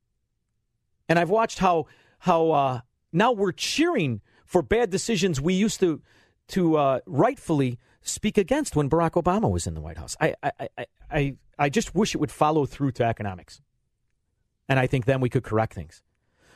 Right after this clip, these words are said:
But the idea that, um, Chuck Todd, for the most part, is in, it, it's an inquisition what he's doing. It's not an interview. And he's basically, no matter which way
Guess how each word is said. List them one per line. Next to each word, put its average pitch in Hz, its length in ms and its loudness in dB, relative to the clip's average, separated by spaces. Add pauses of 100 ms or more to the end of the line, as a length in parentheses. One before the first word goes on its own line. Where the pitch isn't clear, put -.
(160)
But 160 120 2
the 156 120 0
idea 185 360 2
that, 147 220 -2
um, 123 300 0 (360)
Chuck - 300 0
Todd, 170 400 0 (1040)
for 156 100 2
the 147 80 0
most 185 280 2
part, 113 260 0 (360)
is 139 160 0
in, 156 160 2 (180)
it, 156 200 0
it's 175 220 0
an 175 60 2
inquisition 143 560 0
what 104 100 2
he's 95 100 -4
doing. 101 220 -2
It's - 120 -12
not 127 140 2
an 117 80 0
interview. 113 280 -4 (720)
And 131 160 0
he's 147 380 0 (200)
basically, 180 540 0
no 151 120 2
matter 156 240 4
which 165 280 -2
way 160 320 2